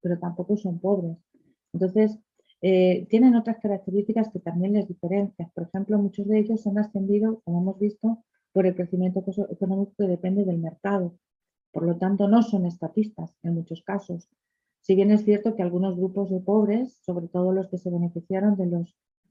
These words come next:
de los, eh, bonos, ¿no? de las, de las transferencias condicionadas y no condicionadas, que se, que se, de estos programas de transferencias de rentas que se desarrollaron sobre todo en la década de los años noventa,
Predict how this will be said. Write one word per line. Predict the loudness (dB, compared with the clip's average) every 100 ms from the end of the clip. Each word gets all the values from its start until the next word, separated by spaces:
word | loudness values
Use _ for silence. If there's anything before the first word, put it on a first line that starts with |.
| _
de | -2 0
los, | 0 -2 -12 -4
eh, | -2 0 -2 -4 -6
bonos, | 2 4 6 4 2
¿no? | 0 0
de | 0 0
las, | -4 -6 -12 _ _ _
de | -4
las | -2 -2 -4
transferencias | -6 -4 -2 -2 -2 -4 -4
condicionadas | -4 -2 -2 -2 -2 -2 -2 -2
y | -4
no | -4
condicionadas, | -4 -4 -4 -4 -2 -2 -6 -8 _ _ _ _ -12 -10 -6
que | -6
se, | 0 0 2 0 -2 -6
que | -6
se, | -2
de | -2 -2
estos | -4 -6 -8
programas | -6 -2 -2 -2 -4
de | -10
transferencias | -10 -8 -6 -4 -6 -6
de |
rentas | -4 -4 -2 -4 -4 _ _ _ _
que | -4
se | 0
desarrollaron | 0 0 -2 -2 -2 -2 -4
sobre | -4 -4
todo | -2 0
en | 0
la | 0
década | -2 -4
de | -4
los | -4 -4
años | -4 -2
noventa, | -2 -2 -2 -2 -4